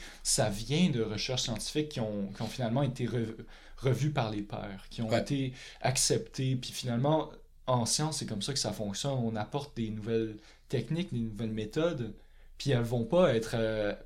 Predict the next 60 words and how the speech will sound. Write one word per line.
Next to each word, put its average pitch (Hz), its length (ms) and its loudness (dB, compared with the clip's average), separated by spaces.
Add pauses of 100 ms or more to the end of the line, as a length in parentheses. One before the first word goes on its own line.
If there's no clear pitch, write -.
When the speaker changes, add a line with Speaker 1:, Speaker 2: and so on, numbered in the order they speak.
(220)
Speaker 1:
tu 147 260 2
sais, - 180 -2
on, 110 180 -2
on 107 300 -4
prend 107 180 -4
pas 107 100 -4
ça - 120 -2
comme 110 200 -2
du 101 160 -6
cash 127 380 2
tout 127 80 -6
de 127 60 -6
suite. - 240 -4
Speaker 2:
Tout - 100 4
le 135 80 6
monde 135 180 6
essaie 120 240 6
de 120 60 4
prouver 117 300 6
Speaker 1:
C'est 113 60 4
Speaker 2:
que - 40 -8
t'as 110 80 4
pas 104 120 6
raison. 104 480 4 (240)
Speaker 1:
Exact. 120 460 2
Speaker 2:
Puis 113 120 -2
Speaker 1:
On 113 40 4
Speaker 2:
si 110 140 8
Speaker 1:
a 110 40 6
Speaker 2:
ça 104 180 8
marche, 101 260 4
ça 98 160 2
marche. - 360 -4 (120)
Speaker 1:
Puis 107 260 -6
au 107 60 -4
final, 117 340 2
il - 40 4
va 113 80 2
falloir 120 200 2
que 127 100 0
tu - 300 -2
l'aies 110 260 8
bâché 107 520 2
à 113 60 -2
peu - 100 -8
près 113 240 0
dix 123 320 2
fois 117 220 0
de - 40 -4
suite - 440 2
pour 117 200 -4
finalement 123 460 0
que 120 140 -2
ça - 160 -2
soit 139 180 2
accepté 113 420 -2 (200)
dans 104 120 -4
la 95 60 -2
communauté. 98 580 -2
Speaker 2:
Right. 110 200 4